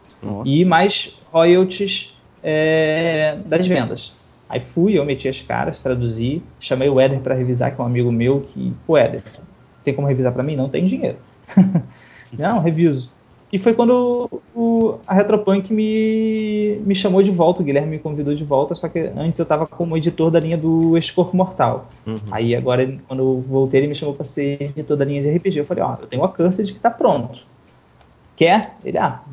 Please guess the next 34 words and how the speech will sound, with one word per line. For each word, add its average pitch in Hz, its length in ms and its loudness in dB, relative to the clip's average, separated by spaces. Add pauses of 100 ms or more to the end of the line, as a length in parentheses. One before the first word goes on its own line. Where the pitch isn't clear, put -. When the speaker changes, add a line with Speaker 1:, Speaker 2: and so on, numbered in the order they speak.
Speaker 2:
vamos 120 300 -2
lançar." 220 520 0 (280)
Beleza. 190 580 0 (480)
A 113 80 -12
gente 113 200 -8
lançou, 135 340 -4
fez 143 200 -2
o 123 40 -8
financiamento 127 460 -6
coletivo, 175 880 0 (260)
o 131 40 -6
dinheiro 135 280 0
foi 135 160 -2
todo 175 340 4
pra, 131 360 0 (720)
pra 117 240 -4
impressão, 151 600 0 (100)
tem 120 160 -2
só 131 140 -2
o 135 40 0
dinheiro 131 300 0
guardado 120 360 0
lá 113 120 2
que 117 140 -8
é - 100 -8 (200)
da, 113 200 -2
das 117 240 -2
cartas 135 360 -2
que - 120 -10
vão 117 100 -2
fal-, 113 300 -6
ficar 123 180 -6
faltando 117 420 -6
imprimir. 135 420 -2